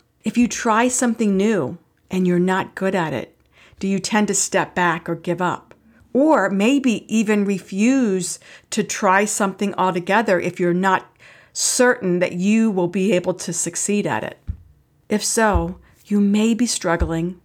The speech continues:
with perfectionism. Does criticism often feel like a personal attack, even when someone is trying to give you some constructive feedback to help you grow and improve? Is that really hard for you to take in?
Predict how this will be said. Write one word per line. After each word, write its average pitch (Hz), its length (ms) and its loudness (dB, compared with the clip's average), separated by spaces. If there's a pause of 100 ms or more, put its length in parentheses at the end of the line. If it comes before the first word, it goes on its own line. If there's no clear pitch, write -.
with 170 220 -6
perfectionism. 170 840 -6 (600)
Does 233 220 0
criticism 214 960 0 (320)
often 214 440 -2
feel 226 240 -2
like 214 200 2
a 185 80 -2
personal 226 680 0
attack, 180 560 -2 (260)
even 381 380 2
when 349 160 2
someone 277 460 2
is 233 100 -4
trying 262 300 -2
to 247 100 0
give 240 220 0
you 240 80 2
some 233 200 -2
constructive 220 680 -2
feedback 240 640 -2 (220)
to 233 100 -2
help 226 300 0
you 226 100 2
grow 214 400 2
and 190 100 0
improve? 156 600 -2 (280)
Is 214 180 0
that 262 260 2
really 262 340 2
hard 226 420 0
for 226 120 -4
you 196 120 -2
to 190 80 -4
take 214 360 -4
in? 226 380 -4